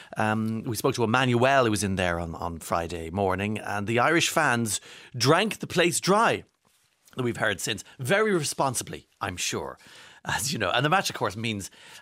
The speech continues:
a whole heap of, uh, Irish young fellas have landed as new sports stars,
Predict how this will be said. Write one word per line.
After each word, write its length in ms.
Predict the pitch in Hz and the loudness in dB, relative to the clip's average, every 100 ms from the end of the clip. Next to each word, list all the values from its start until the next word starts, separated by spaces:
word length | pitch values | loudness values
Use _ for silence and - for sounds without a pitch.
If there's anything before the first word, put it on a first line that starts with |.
| - | -4
a 100 | 98 | -4
whole 480 | - 143 196 123 | -2 2 2 2
heap 560 | 87 - 185 214 127 - - | -2 -4 0 2 0 -4 -2
of, 340 | 117 95 87 - | 0 0 -4 -2
uh, 240 | 98 90 | 0 2
Irish 300 | 110 117 104 | 2 2 0
young 140 | 117 95 | -2 -4
fellas 260 | - 90 | -4 -6
have 100 | 90 | -4
landed 360 | 85 98 95 90 | -2 -2 -2 -4
as 120 | 85 | -4
new 140 | 98 95 | -4 -4
sports 400 | - 107 104 - | -2 -2 -2 -2
stars, 380 | 78 73 80 | -4 -4 -8